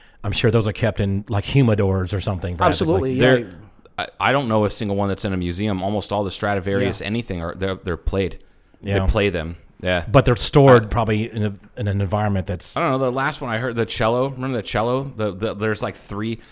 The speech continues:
Speaker 3: Yeah. It's like, yeah, everybody has a fucking Stradivarius violin, but there's, like, three cellos
Speaker 2: Mm-hmm.
Speaker 3: still.
Speaker 1: Mm-hmm.
Speaker 3: There's still only three 'cause Stradivarius only made, like, fifteen cellos.
Speaker 1: 'Cause he went,
Speaker 3: The
Speaker 1: "Fuck it,
Speaker 3: one
Speaker 1: these are too
Speaker 3: cello
Speaker 1: big. It's a
Speaker 3: No,
Speaker 1: pain in the ass."
Speaker 3: the dude forgot it in a cab.
Speaker 1: <laughs>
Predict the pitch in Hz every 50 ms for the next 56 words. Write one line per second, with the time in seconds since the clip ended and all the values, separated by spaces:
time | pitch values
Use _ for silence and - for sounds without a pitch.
0 | - - - 143 143 143 127 120 - - - - _ - - 143 139 131 - 143
1 | 151 139 135 123 139 139 131 135 123 117 113 - - - - 110 113 104 98 98
2 | - - 104 95 - 85 - - 101 92 92 85 87 87 85 85 82 - - 90
3 | 85 85 85 90 90 85 80 80 85 82 - 95 90 87 95 85 87 - - 107
4 | 104 101 - - 107 95 87 82 78 76 71 - - - - 127 120 117 117 117
5 | 117 - - - - - - 120 107 92 80 - - - - - - - - 95
6 | 95 101 104 98 - - - 117 - - 98 113 113 113 107 101 - 110 101 98
7 | 95 - - - - - 117 107 92 - - - - 113 104 101 95 107 104 101
8 | 98 - - - 110 104 98 95 107 110 107 98 92 92 87 - - - - 95
9 | - - - 127 117 104 107 107 98 - - 113 107 90 76 69 - - - -
10 | 113 - 156 139 123 - - 214 - - - - 143 165 165 156 139 139 135 -
11 | 135 - 131 131 131 120 110 143 143 - 202 185 - 143 139 135 135 127 123 123
12 | 120 120 120 113 117 - 131 156 175 170 - 170 135 117 143 147 156 165 151 151
13 | 139 139 - - - 127 135 151 147 110 85 - - - - - - -